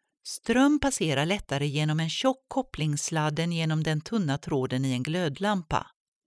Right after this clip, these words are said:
Elektronerna har svårare att ta sig fram i den tunna glödtråden.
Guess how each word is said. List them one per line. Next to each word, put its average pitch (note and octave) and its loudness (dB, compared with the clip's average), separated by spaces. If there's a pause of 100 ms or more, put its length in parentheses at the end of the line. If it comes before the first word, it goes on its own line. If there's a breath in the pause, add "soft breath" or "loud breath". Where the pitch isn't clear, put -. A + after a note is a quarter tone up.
(300 soft breath)
Elektronerna D3 0
har D3+ 0
svårare D3 0
att D3+ -4
ta D#3 0
sig F#3+ -4
fram C3+ -2
i C#3+ -2
den D3 -2
tunna F3+ -2
glödtråden. E3+ -2